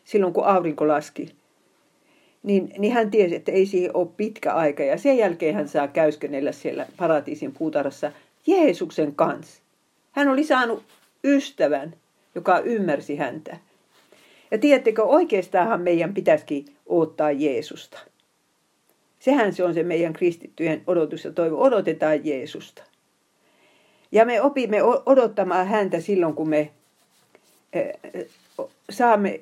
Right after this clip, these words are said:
syntimme anteeksi, niin kuin tämä ryöväri tässä. Eikä vaan yhtä kertaa, vaan, vaan, vaan tuhat kertaa aina, kun kannetaan niitä syntejä ehtoollispöytään, niin, niin jos se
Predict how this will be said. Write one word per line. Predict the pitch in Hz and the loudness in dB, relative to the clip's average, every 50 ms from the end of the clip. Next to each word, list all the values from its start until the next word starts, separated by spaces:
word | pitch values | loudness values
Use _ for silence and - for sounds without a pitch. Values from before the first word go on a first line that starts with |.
| - | -14
syntimme | - - 247 233 208 196 185 180 175 | -8 -4 -2 0 2 0 0 0 0
anteeksi, | 156 208 196 196 185 165 160 - 190 | 0 0 0 0 -2 -2 -2 -4 -4
niin | 180 175 | -4 -2
kuin | 175 175 170 | -4 -2 -2
tämä | 220 208 208 196 180 | 0 0 2 2 2
ryöväri | 175 170 165 151 143 147 151 139 | 2 0 0 0 -2 -2 -4 -6
tässä. | - 139 - - - - - - _ _ _ _ _ _ _ _ _ _ _ _ _ _ _ _ _ _ _ _ _ _ _ _ - - - _ _ _ | -6 -10 -10 -12 -14 -20 -20 -20 _ _ _ _ _ _ _ _ _ _ _ _ _ _ _ _ _ _ _ _ _ _ _ _ -20 -20 -20 _ _ _
Eikä | 202 202 190 196 202 196 | 4 4 4 4 4 4
vaan | 214 208 - - | 4 2 2 2
yhtä | 214 202 - 190 | -2 -4 -4 -6
kertaa, | 170 - 175 170 160 - - 160 160 151 | 0 2 0 0 0 0 0 0 0 2
vaan, | 160 160 165 147 - - 170 | 0 -2 -2 -4 -10 -10 -6
vaan, | 175 165 156 147 - - 165 | -6 -4 -4 -6 -10 -10 -4
vaan | 165 170 165 160 165 | -2 -2 -2 -2 -4
tuhat | - 226 - 170 165 160 - | -2 2 2 2 2 2 -2
kertaa | _ 160 151 143 147 - 160 151 151 | _ -4 -4 -4 -4 -4 -2 0 0
aina, | 147 180 180 160 160 160 | 0 0 -2 -2 -4 -6
kun | - 156 156 151 - _ _ _ _ _ _ _ _ _ _ _ _ _ _ _ _ _ | -6 -6 -8 -8 -10 _ _ _ _ _ _ _ _ _ _ _ _ _ _ _ _ _
kannetaan | - 233 185 170 175 170 170 170 165 156 | -4 -2 0 0 0 0 0 -2 0 -2
niitä | 156 151 160 165 | -2 -2 -4 -6
syntejä | 160 - 190 175 156 160 156 156 151 | -2 -2 -2 0 0 0 0 2 0
ehtoollispöytään, | - 165 180 196 - 175 160 139 147 - - _ _ _ _ _ _ _ _ _ _ _ 214 202 196 175 170 - 160 160 160 151 | 0 -2 -4 -4 -4 -4 -4 -4 -6 -10 -14 _ _ _ _ _ _ _ _ _ _ _ 4 4 4 4 2 0 -2 -2 0 -2
niin, | 156 156 - - | -2 -4 -4 -4
niin | 185 180 170 | -2 0 2
jos | 175 190 190 - | 2 2 2 0
se | 196 170 - | -2 -2 -2